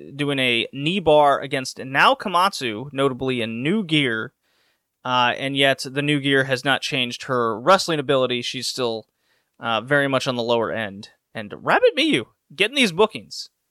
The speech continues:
I, I mean, she's not a star by any means. She's not, like,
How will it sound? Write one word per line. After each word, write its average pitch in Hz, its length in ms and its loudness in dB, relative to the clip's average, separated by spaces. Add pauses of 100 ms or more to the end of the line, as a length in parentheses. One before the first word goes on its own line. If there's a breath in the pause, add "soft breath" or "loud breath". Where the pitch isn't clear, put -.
I, 131 240 -4
I 127 80 -6
mean, 139 340 -4 (460 soft breath)
she's 196 160 -8
not 277 140 6
a - 40 0
star 233 320 8
by 214 160 4
any 220 160 -2
means. 226 420 -6
She's 160 280 -6
not, 190 240 2
like, 147 160 -2